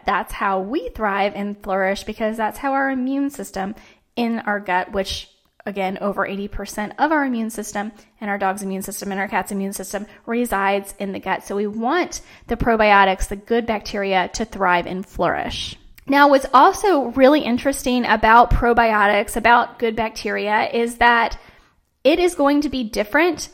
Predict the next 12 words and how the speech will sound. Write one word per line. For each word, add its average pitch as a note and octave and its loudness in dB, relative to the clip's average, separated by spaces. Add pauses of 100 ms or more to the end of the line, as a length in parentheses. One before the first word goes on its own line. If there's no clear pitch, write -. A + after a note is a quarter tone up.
(140)
There D4 6
are D4+ 6
so E4 4
many, C#4 2
many, D4+ 2
many, B3+ 0
many, G#3 -4
like, G#3 -2
I A#3+ 2
can't B3+ -8
even A3+ -6
fathom A3 -2